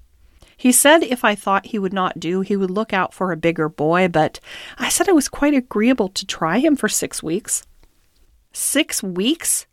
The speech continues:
said James. "Why, it will be six months before he can be of much use." "It will make you a deal of work, John." "Well," said John with a laugh, "work and I are very good friends.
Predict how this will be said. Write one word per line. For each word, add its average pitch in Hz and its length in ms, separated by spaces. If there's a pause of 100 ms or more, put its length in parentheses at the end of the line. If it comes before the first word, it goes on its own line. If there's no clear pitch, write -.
(340)
said 269 300
James. 277 460 (300)
"Why, 226 180
it 277 180
will 269 140
be 240 200
six - 440
months 294 400
before 190 340
he 202 180
can 196 200
be 196 160
of 175 160
much 170 240
use." 269 460 (680)
"It 269 80
will 285 140
make 240 300
you 226 200
a 202 100
deal 202 400
of 190 160
work, 160 260
John." 151 400 (1200)
"Well," 196 400 (380)
said 175 240
John 160 260
with 156 140
a 160 40
laugh, 151 380 (240)
"work 254 200
and 339 120
I 392 160
are 339 80
very 311 260
good 277 160
friends. 233 420